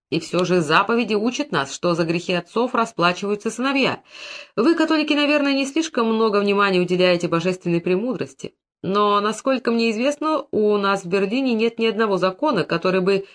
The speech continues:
не был основан на Писании. Софисты все умеют оправдать. Преступления и ошибки отца, конечно, оставляют материальный или моральный отпечаток на сыне, добрейший Мельхиор, но загвоздка не в этом.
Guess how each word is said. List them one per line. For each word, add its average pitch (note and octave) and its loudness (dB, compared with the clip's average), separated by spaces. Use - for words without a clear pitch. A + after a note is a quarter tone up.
не G#3+ 0
был C#3+ -2
основан F3 0
на E3+ 0
Писании. C#3 -6
Софисты D4 0
все C#4 0
умеют D3+ 2
оправдать. C#3+ -2
Преступления D4 0
и - -2
ошибки B3+ -2
отца, A#3+ 0
конечно, B3 -2
оставляют A3+ 0
материальный A3 0
или D#3+ 2
моральный F3 2
отпечаток F3 -2
на G#3+ -2
сыне, G#3 -2
добрейший D#3 -2
Мельхиор, D3+ -4
но F#3+ 0
загвоздка B3 0
не G#3 2
в G3+ 4
этом. D#3+ -4